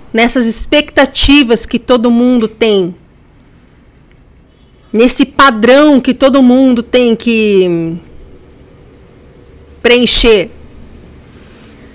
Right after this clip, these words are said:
a gente continua alimentando o nosso estresse, a nossa sensação de impotência, de incapacidade, de fraqueza. O burnout é um convite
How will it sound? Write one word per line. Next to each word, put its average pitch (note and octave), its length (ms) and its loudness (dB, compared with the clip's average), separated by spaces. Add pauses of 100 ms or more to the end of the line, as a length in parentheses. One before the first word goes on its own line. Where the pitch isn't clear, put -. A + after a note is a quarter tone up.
(540)
a G#3+ 80 0
gente A#3 300 2
continua C#4 800 4
alimentando D4+ 840 2
o C#4+ 140 0
nosso A3 400 -2
estresse, A3+ 580 0
a G#3+ 140 -4
nossa G#3 320 -4
sensação A3+ 560 -4
de G3+ 140 -2
impotência, G#3+ 800 -2
de F#3 120 -6
incapacidade, G3+ 1040 -2
de G3 100 -6
fraqueza. G#3 840 -2 (800)
O G#3 80 -6
burnout C4 500 0
é D4+ 40 2
um D4+ 100 0
convite C4+ 960 0